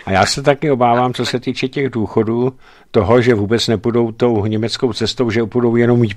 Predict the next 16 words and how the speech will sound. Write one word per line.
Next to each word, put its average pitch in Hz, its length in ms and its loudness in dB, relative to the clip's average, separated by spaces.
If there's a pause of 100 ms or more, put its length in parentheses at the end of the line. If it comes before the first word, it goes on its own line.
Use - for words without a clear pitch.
polovičkou, 101 800 2
jak 104 180 -6
je 110 80 0
na, 104 120 -2
u 107 100 -4
nás 104 200 -2
zvykem. 98 480 -2 (420)
To - 120 -6
znamená, 117 500 0
že 120 140 2
se 123 180 0
nejenom 117 480 2
zvedne 98 420 0
na 107 140 -2
padesát 107 560 -2
procent 104 540 -4